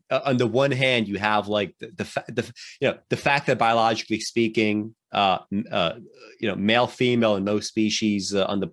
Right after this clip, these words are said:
planet, they, uh, you know, sexual differentiation means that, uh, uh, uh, the, the female has to be more kind of, like, sexually invested, you know, having, uh,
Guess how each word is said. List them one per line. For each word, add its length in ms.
planet, 520
they, 640
uh, 360
you 140
know, 140
sexual 400
differentiation 840
means 300
that, 380
uh, 440
uh, 280
uh, 220
the, 120
the 140
female 540
has 340
to 60
be 140
more 180
kind 180
of, 80
like, 140
sexually 480
invested, 580
you 80
know, 80
having, 540
uh, 260